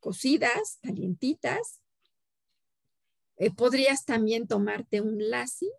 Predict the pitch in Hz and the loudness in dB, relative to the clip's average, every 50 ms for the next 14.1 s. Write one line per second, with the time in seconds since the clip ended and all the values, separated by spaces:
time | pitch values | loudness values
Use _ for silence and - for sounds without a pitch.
0 | _ _ _ _ _ _ _ 233 - - 196 185 - 202 196 196 208 208 - - | _ _ _ _ _ _ _ -14 -6 -4 -4 -4 -2 -2 0 0 0 -2 -2 -2
1 | 226 208 - _ _ _ _ 170 _ _ _ _ - 202 202 202 202 208 214 - | -2 -2 -2 _ _ _ _ -20 _ _ _ _ 0 0 2 2 0 0 -2 -4
2 | - - 226 220 214 214 214 208 208 208 202 190 - _ _ _ _ _ _ _ | -4 -4 -2 -2 -2 -2 -4 -4 -4 -4 -4 -6 -8 _ _ _ _ _ _ _
3 | _ _ _ _ _ _ _ _ _ _ _ _ _ - 233 233 240 240 240 254 | _ _ _ _ _ _ _ _ _ _ _ _ _ -2 0 2 2 2 0 0
4 | - - 269 254 208 214 214 214 208 202 196 190 - - _ _ _ _ _ _ | 0 0 0 0 2 2 2 2 2 2 0 -2 -4 -8 _ _ _ _ _ _
5 | _ _ _ - - 240 226 214 202 185 233 247 254 254 226 240 262 247 247 - | _ _ _ -8 0 2 2 2 2 0 -2 -2 -2 -2 0 0 -2 -2 -2 -2
6 | - 190 196 185 208 220 - - 392 440 523 - _ _ _ _ _ _ _ _ | -4 -2 -2 0 -2 -2 0 0 0 0 -2 -4 _ _ _ _ _ _ _ _
7 | _ _ _ _ _ _ _ _ _ _ _ - 202 214 214 - - - - 247 | _ _ _ _ _ _ _ _ _ _ _ -4 -2 -2 -2 -4 -6 -6 -2 -2
8 | 233 233 233 247 240 - _ 214 196 185 175 - 226 233 240 254 - 294 339 427 | -2 0 0 -2 -4 -4 _ -4 -4 -4 -4 -4 -4 -4 -2 -4 -4 -4 -4 -6
9 | 539 605 _ _ _ _ _ _ _ _ _ _ _ _ _ _ _ _ _ _ | -6 -10 _ _ _ _ _ _ _ _ _ _ _ _ _ _ _ _ _ _
10 | _ _ _ _ _ - - 226 - 285 302 302 320 - - 311 294 - - 277 | _ _ _ _ _ -10 -10 -6 0 2 4 4 4 2 0 -2 -2 0 -2 -4
11 | 330 311 - 294 233 208 226 247 240 254 262 277 - _ 202 208 196 226 233 254 | -4 -4 -2 -4 -2 -2 -2 -2 -2 -2 -4 -4 -4 _ -6 -4 -2 -2 0 0
12 | 403 440 - _ _ - 214 214 214 196 208 214 208 220 220 226 233 247 247 - | -2 -2 -4 _ _ -6 -4 -4 -2 -2 -4 -4 -2 -4 -4 -6 -6 -8 -6 -6
13 | 220 196 - - 208 185 196 190 - - 208 202 196 185 202 208 214 214 214 226 | -6 -6 -4 -4 -2 -2 -2 -2 -4 -6 -6 -6 -4 -4 -4 -2 -2 -2 -2 -2
14 | 226 226 | -4 -6